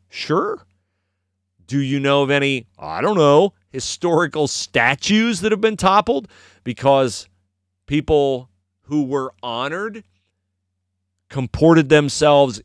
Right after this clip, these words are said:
in their lifetime by the mores of that particular society? But now, what do you, "Wow, this guy's horrible, he's terrible, he's awful, pull that statue down." Yes, right? So that's a real phenomenon now. We judge people in the past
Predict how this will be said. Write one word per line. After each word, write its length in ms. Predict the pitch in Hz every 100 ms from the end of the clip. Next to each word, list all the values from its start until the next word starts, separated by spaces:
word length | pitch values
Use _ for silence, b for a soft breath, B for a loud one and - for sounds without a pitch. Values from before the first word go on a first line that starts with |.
| _
in 200 | 151 156
their 200 | 151 131
lifetime 720 | 120 113 113 143 - 175 190 190
by 140 | 135
the 100 | 117
mores 960 | 110 113 120 143 143 143 147 160 151 - _ _ _ _ -
of 300 | 135 104 87
that 300 | 120 131 -
particular 560 | 131 143 131 135 127
society? 580 | 110 101 - 110 135 190
But 220 | 123 98 _
now, 440 | 90 98 127 139 -
what 160 | 113
do 40 | 165
you, 140 | 104
"Wow, 360 | 78 85 143 131
this 200 | 127 -
guy's 300 | 98 98 85
horrible, 440 | 160 240 190 104
he's 120 | 135
terrible, 400 | - 147 214 160
he's 120 | 120 113
awful, 480 | 160 202 120 110 -
pull 240 | - 262
that 140 | 285 -
statue 400 | - 226 175 139
down." 180 | 95 - _ _ _
Yes, 360 | 233 277 - -
right? 260 | 220 247 _ _ _
So 140 | 262
that's 200 | 302 -
a 40 | 247
real 220 | 269 254
phenomenon 480 | 233 240 208 139 104
now. 160 | 87
We 120 | 92
judge 380 | 107 151 214 180
people 440 | - 208 190 190 -
in 160 | 269 294
the 80 |
past 720 | - - 233 196 143 147 -